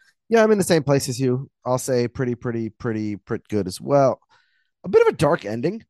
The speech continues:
uh, which again will have no resolution in the next episode, but, uh, otherwise enjoyable. Um, but, you know, I do,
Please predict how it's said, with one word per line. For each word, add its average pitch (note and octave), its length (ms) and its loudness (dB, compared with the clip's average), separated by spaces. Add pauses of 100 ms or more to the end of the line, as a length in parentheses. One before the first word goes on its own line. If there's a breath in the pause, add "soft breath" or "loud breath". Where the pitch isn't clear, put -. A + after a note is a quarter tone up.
(380)
uh, A#2+ 160 0
which B2 200 -4
again C#3 360 -2
will B2+ 140 -4
have B2 220 -6
no B2 460 -4
resolution A#2 720 -8
in G2 140 -10
the F#2 80 -10
next E2+ 220 -12
episode, A#2+ 460 -8
but, D3 140 0
uh, D#3 140 4
otherwise F#3 280 2
enjoyable. A#2+ 560 -6 (520)
Um, A#2+ 300 -4
but, D3 240 -2
you E3+ 60 -2
know, C3+ 120 -4
I D3 120 0
do, E3 340 -2